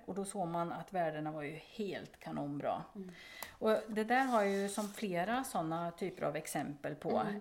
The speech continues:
Speaker 1: Eller såna som har smörjt med såna här krämer
Speaker 2: Mm.
Speaker 1: utan att testa. Och sen kommer de till mig och testar och har... Alltså, de går rakt genom taket med sina värden.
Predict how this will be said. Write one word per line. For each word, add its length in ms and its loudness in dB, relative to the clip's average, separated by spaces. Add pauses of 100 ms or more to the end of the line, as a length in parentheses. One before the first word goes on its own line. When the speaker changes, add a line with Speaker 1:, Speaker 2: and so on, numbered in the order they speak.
Speaker 1:
Eller 360 6
såna 360 0
som 180 -2
har 160 -2
smörjt 640 -2
med 180 -6
såna 160 -4
här 180 -2
krämer 720 0
Speaker 2:
Mm. 280 -6 (220)
Speaker 1:
utan 540 0
att 160 -6
testa. 680 2
Och 60 -6
sen 160 2
kommer 300 -2
de 160 -4
till 120 -6
mig 200 -4
och 80 -6
testar 560 -4
och 140 -6
har... 220 -2 (760)
Alltså, 320 -6 (920)
de 280 -6
går 160 -2
rakt 320 -2
genom 280 -2
taket 540 0
med 160 2
sina 240 4
värden. 640 6